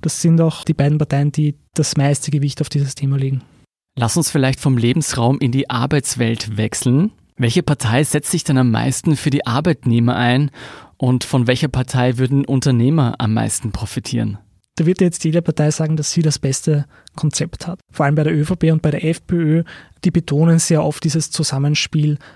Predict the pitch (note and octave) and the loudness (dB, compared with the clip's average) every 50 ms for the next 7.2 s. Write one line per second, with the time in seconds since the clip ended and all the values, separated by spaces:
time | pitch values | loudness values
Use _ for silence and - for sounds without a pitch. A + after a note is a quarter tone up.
0 | _ _ - - D3+ C3+ C#3 C#3 _ - - C#3+ - - D#3 C3+ C#3+ F3 - - | _ _ -4 -2 -2 -2 -2 -4 _ -6 -6 -6 -2 -4 -2 0 0 0 0 0
1 | F3+ D#3+ - - - E3+ E3 - - - D#3 - - D3 - C#3+ D3 D3 E3+ F3+ | -2 -2 -4 -4 -2 -2 -2 -2 -4 -6 -4 -2 -2 -2 -2 0 0 0 0 2
2 | F3 F#3+ F3+ E3+ - - _ _ _ - E3+ D#3+ E3 E3 E3 - - - D#3 D3 | 2 0 0 0 -4 -18 _ _ _ -2 0 0 2 2 0 0 0 0 2 4
3 | D#3+ F3 F#3 F3 F3+ - - G#3+ G3+ - - F3+ E3 - - - E3+ - - E3 | 4 4 4 2 0 -4 -6 -6 -6 -2 -2 -2 -2 -2 -2 -2 -2 0 0 0
4 | E3 D#3+ - F3+ E3+ E3 D#3+ D#3+ D#3 D#3+ D3+ E3+ D#3 D3 E3+ D#3+ - - E3 D3 | 0 2 2 2 4 4 4 4 2 2 2 2 2 2 0 0 0 0 -2 -2
5 | - - - E3 D#3 D3+ D3+ D#3+ - D3+ C#3+ D3 D#3+ D#3+ D#3 _ _ - - - | 0 0 0 2 2 2 0 0 0 0 0 2 2 0 0 _ _ -16 -12 -4
6 | - D#3 D3 D3 D3 D#3 - - D3+ D3 D3+ D3 D3 D#3 D#3 - C3+ C3 - - | -2 0 2 2 2 0 0 0 2 2 4 2 2 0 -2 -4 -6 -6 -6 -6
7 | - - E3 F#3+ | -2 -2 -2 -2